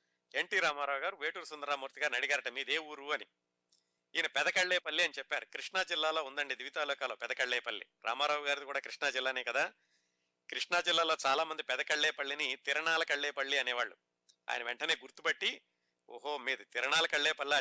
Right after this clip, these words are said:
చెప్పరేమని" మళ్ళా ఆయన్ని మళ్ళీ పరిచయం చేసుకున్నారు. అక్కడి నుంచి వీళ్ళ పరిచయం కొంచెం కంటిన్యూస్ గానే కొనసాగింది.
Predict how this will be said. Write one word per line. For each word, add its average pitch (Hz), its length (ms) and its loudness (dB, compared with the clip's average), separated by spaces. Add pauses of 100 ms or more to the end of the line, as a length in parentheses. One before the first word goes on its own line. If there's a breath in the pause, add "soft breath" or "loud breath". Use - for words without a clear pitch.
(100)
చెప్పరేమని" 151 720 -2 (460)
మళ్ళా 160 220 4
ఆయన్ని 165 220 2
మళ్ళీ 156 300 0
పరిచయం 151 380 0
చేసుకున్నారు. 123 440 -4 (300)
అక్కడి 180 280 0
నుంచి 196 440 0
వీళ్ళ 165 200 0
పరిచయం 170 720 -4
కొంచెం 151 580 -6 (400)
కంటిన్యూస్ 175 460 -2
గానే 175 180 2
కొనసాగింది. 139 580 -2